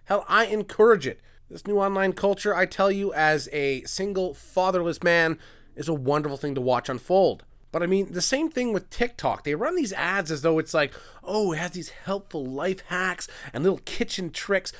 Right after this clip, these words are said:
fun art projects for the kids." But they fail to mention that ninety-five percent of their platform is just people, like, shittily lip-syncing to things, you know, making Milli Vanilli look like Freddie Mercury. It's like the twenty-first century version of the Macarena and a gigantic pedo magnet.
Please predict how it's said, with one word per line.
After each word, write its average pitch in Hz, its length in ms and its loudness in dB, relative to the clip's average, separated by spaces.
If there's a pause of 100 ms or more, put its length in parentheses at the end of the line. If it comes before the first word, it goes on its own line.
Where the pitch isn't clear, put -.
(120)
fun 214 320 -4
art 180 180 2
projects 165 420 2
for 156 160 0
the 120 80 -8
kids." - 540 -6 (400)
But 151 220 0
they 190 100 0
fail 370 320 -2
to 254 140 -2
mention 214 320 0
that 180 120 2
ninety-five 180 560 0
percent 170 380 0
of 147 100 -4
their 135 120 -2
platform 143 560 2
is 123 100 -6
just 143 200 -6
people, 165 280 -4
like, 131 200 -2
shittily 147 440 -6
lip-syncing 139 560 -6
to 131 60 -6
things, 135 420 -4 (300)
you 135 80 -4
know, 113 40 -4
making 127 520 -4 (100)
Milli 147 300 0
Vanilli 139 340 -2
look 127 140 -6
like 117 100 -8
Freddie 151 320 -4
Mercury. 120 400 -6 (240)
It's 147 80 -8
like 165 140 -6
the - 180 -6
twenty-first 240 480 -4
century 208 280 -2
version 165 360 0
of 147 120 -8
the 151 60 0
Macarena 151 600 2 (240)
and 143 180 -2
a 139 40 0
gigantic 151 640 0
pedo 165 320 0
magnet. 90 460 -6